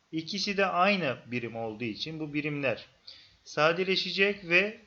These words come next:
birimsiz oran gelecek. Bir bahçedeki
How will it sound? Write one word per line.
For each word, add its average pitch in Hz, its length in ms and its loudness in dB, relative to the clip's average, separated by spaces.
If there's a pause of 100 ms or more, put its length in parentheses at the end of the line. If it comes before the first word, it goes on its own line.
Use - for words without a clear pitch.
birimsiz 196 720 -2
oran 131 400 2 (160)
gelecek. 107 600 -8 (2250)
Bir 202 380 0
bahçedeki 165 800 2